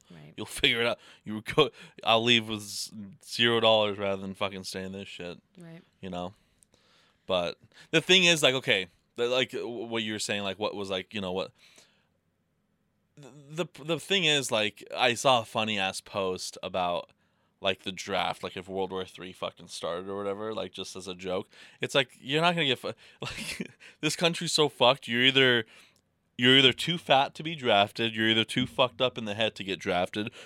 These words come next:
Speaker 2: you're on too many medications to get drafted,
Speaker 1: Oh,
Speaker 2: you have
Speaker 1: yeah.
Speaker 2: fucking diabetes, you have this, you have that. Like, there's, like, so,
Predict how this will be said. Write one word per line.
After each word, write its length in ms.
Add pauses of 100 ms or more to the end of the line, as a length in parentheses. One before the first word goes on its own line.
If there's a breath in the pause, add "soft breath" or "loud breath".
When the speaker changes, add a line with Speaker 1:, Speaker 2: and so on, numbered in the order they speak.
(120)
Speaker 2:
you're 60
on 80
too 140
many 160
medications 680
to 80
get 160
drafted, 560 (180 loud breath)
Speaker 1:
Oh, 60
Speaker 2:
you 140
have 100
Speaker 1:
yeah. 40
Speaker 2:
fucking 320
diabetes, 600
you 60
have 160
this, 280
you 80
have 140
that. 260
Like, 140
there's, 260
like, 120
so, 160